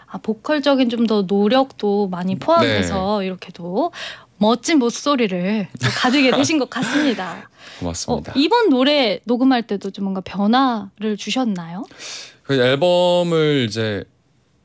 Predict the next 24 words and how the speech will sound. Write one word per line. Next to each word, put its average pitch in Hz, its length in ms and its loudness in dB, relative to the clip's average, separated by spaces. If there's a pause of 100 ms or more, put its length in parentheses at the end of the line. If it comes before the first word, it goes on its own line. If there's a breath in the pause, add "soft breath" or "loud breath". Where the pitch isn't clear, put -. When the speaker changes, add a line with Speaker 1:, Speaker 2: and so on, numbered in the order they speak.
(160)
Speaker 2:
홀로서기를 190 480 2
하고부터 107 760 -4
앨범을 113 340 0
언젠가 101 420 0
내게 90 300 0
되면 101 460 0
혼자서 135 840 2
여러 117 200 2
곡을 104 340 0
다 101 140 -6
소화를 151 340 0
해야 151 140 0
되는데 95 380 -2
Speaker 1:
아. 92 320 -2 (480 loud breath)
Speaker 2:
뭔가 92 420 -2 (140)
부드러운 131 440 0
미성만으로는 101 1040 -2
다 - 180 -4
채우긴 131 440 0
힘들 156 280 0
거라는 107 380 0
생각을 127 380 0
Speaker 1:
아. - 20 0
Speaker 2:
해서 123 460 0